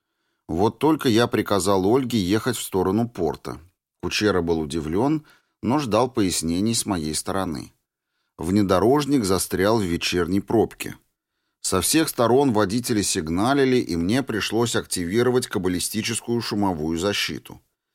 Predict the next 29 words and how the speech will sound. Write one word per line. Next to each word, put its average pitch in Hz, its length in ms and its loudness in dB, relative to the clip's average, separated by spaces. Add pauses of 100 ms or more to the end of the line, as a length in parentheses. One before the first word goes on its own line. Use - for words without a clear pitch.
(240)
Сразу 101 460 0
стало 98 320 0
спокойнее 127 800 0
и - 120 -6
уютнее. 76 640 -4 (380)
«Молнии 139 580 4
больше 104 480 2
нет», — 123 480 0
сказал 82 500 -2
я, 95 200 0
наблюдая 85 560 0
за 76 160 -4
тем, 120 300 0
как 90 220 -6
велокурьер 87 680 -2
пытается 92 600 -2
объехать 85 480 -4
затор 85 360 -2
по 85 120 -8
тротуару. 87 640 -4 (720)
Термосумка 98 760 0
«Стриж» 117 560 -2
явно 87 420 0
указывала 85 600 0
на 78 160 -4
то, 98 180 -2
что 107 180 -4
человек 85 560 -4
мой. 87 360 -4